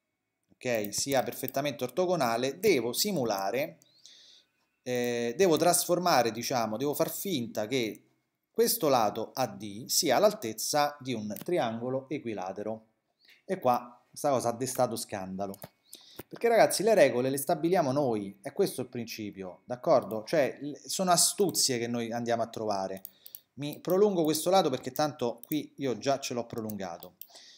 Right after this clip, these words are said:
Quello che ho fatto è stato quindi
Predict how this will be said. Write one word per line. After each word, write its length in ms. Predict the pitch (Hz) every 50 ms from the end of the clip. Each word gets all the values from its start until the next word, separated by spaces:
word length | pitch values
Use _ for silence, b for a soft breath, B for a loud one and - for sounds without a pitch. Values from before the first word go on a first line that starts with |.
| B B
Quello 220 | - 262 269 220 170
che 80 | 160
ho 60 | 160
fatto 600 | 151 - - 131 107 104 104 - - 156 156 - -
è 100 | 160 151
stato 580 | - - - 110 101 98 87 101 98 95 - - _ -
quindi 480 | - - 104 98 95 92 87 92 90